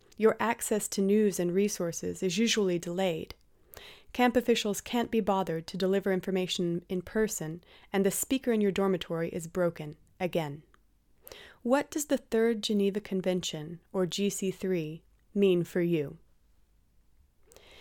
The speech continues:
G C three's potential significance for the protection of women's rights in conflict has already been explored in this blog series.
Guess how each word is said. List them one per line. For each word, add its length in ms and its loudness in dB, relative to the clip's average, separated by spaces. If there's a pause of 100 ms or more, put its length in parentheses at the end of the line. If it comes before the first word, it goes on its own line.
(340)
G 220 2
C 240 0
three's 340 0
potential 720 -2
significance 720 -2
for 120 -10
the 80 -2
protection 540 -4
of 100 -2
women's 380 0
rights 300 -6
in 100 -4
conflict 640 -8
has 160 -4
already 400 2
been 160 0
explored 560 -4
in 160 -4
this 180 -4
blog 360 -6
series. 560 -12